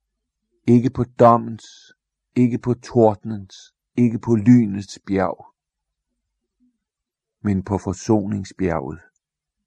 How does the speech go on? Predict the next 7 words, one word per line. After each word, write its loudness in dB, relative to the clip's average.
Mød 2
ham -8
på -12
Golgata. -6
Der -2
står 0
du, -10